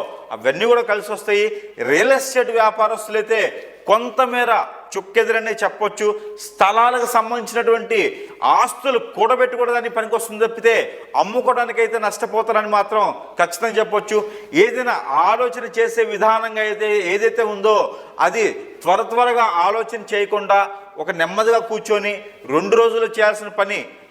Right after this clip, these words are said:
నాలుగు రోజుల్లో ఆలోచించి చేయడం ద్వారా ఎక్కువ నష్టపోకుండా ఉంటారు తులారాశి వారు. ఈ మేర చిన్న చిన్న పరిహారాలు చేసుకుంటే తులారాశి వారికి అదృష్టం కూడా ఉంటుంది. ఈ కుజునికి సంబంధించినటువంటి దోషం, ఈ తొమ్మిదో స్థానంలో కుజుడు ఉండడం వలన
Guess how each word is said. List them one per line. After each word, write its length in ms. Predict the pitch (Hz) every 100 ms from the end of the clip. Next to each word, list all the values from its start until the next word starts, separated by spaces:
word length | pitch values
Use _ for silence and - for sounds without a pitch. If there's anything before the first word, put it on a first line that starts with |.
| 123
నాలుగు 260 | 151 196 220
రోజుల్లో 300 | 226 220 214 202
ఆలోచించి 400 | 208 202 196 - 202
చేయడం 240 | 202 196 185
ద్వారా 200 | 196 190 - - - 160
ఎక్కువ 320 | 175 - 240 247 226
నష్టపోకుండా 680 | 214 - 226 214 214 202 202
ఉంటారు 340 | 196 196 196 202 - - -
తులారాశి 440 | 190 202 202 - 185
వారు. 160 | 147 - - - 160
ఈ 20 | 214
మేర 180 | 226 226 151 - - -
చిన్న 160 | - 220 233
చిన్న 140 | 240 233 220
పరిహారాలు 440 | 208 214 220 220 214
చేసుకుంటే 460 | 208 - 202 220 208 160 - -
తులారాశి 480 | 175 208 220 220 220 214
వారికి 340 | 208 208 214 147 - - 147
అదృష్టం 380 | 160 220 226 220
కూడా 120 | 214 214
ఉంటుంది. 320 | 196 208 240 - - 190
ఈ 20 | 226 226
కుజునికి 360 | 202 202 269 269
సంబంధించినటువంటి 560 | 262 233 220 233 220 196 135
దోషం, 300 | 220 233 220 - - - 196
ఈ 40 | 220 -
తొమ్మిదో 320 | 202 226 254 240
స్థానంలో 480 | - 226 226 233 226 -
కుజుడు 260 | 185 226 226
ఉండడం 260 | 220 220 214
వలన 220 | 208